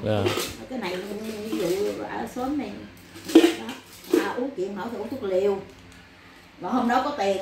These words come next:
Speaker 2: thì uống dĩ, à, ba trăm để mà nó chạy của bệnh viện á. Đi là bác sĩ tư chứ không phải trong bệnh viện không đúng. Ông đó làm trong bệnh viện nhưng mà ổng mở mạch tư.
Speaker 1: Dạ.
Speaker 2: Ông, ông,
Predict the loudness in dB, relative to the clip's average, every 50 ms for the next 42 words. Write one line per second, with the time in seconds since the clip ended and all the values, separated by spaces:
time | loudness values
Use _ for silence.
0 | -2 -2 0 2 2 4 4 4 4 2 2 2 2 2 2 2 0 -2 -4 -4
1 | -6 -6 -8 -8 -10 -14 -18 -20 -20 -20 -20 -20 -20 -20 -20 -20 -20 -20 -20 -20
2 | -20 -20 -20 -20 -20 -20 -20 -20 -20 -20 -20 -20 -14 -6 0 2 4 4 4 2
3 | 0 -2 -2 -2 -6 -10 -14 -16 -20 -20 -20 -20 -20 -20 -20 -20 -20 -20 -20 -20
4 | -20 -20 -20 -20 -20 -20 -20 -20 -20 -18 -12 -6 -4 -2 -2 0 -2 -2 -4 -6
5 | -6 -6 -6 -6 -6 -6 -8 -8 -10 -14 -20 -20 -20 -20 -20 -20 -20 -20 -20 -20
6 | -20 -20 -20 -20 -20 -20 -20 -20 -18 -12 -8 -6 -4 -4 -4 -2 0 0 -2 -2
7 | -4 -8 -12 -14 -16 -20 -20 -20 -20 -20 -20 -20 -18 -16 -14 -14 -12 -8 -8 -6
8 | -2 -2 -2 -2 -2 -4 -6 -2 -2 -2 0 2 4 4 4 4 2 2 2 2
9 | 2 0 0 -4 -4 -4 -6 -6 -4 -4 -4 -4 -4 -4 -4 -2 0 0 -2 -2
10 | -6 -12 -18 -20 -20 -20 -20 -20 -20 -10 -4 -4 -4 -4 -4 -8 -8 -6 -6 -4
11 | -2 -2 -2 -2 -2 -4 -4 -6 -6 -6 -4 0 2 4 4 4 2 -2 -6 -8
12 | -8 -8 -8 -6 -4 -4 -4 -4 -4 -6 -6 -6 -8 -8 -10 -10 -8 -4 -4 -4
13 | -4 -4 -8 -14 -20 -20 -20 -20 -14 -6 -2 0 0 0 0 -2 -4 -6 -8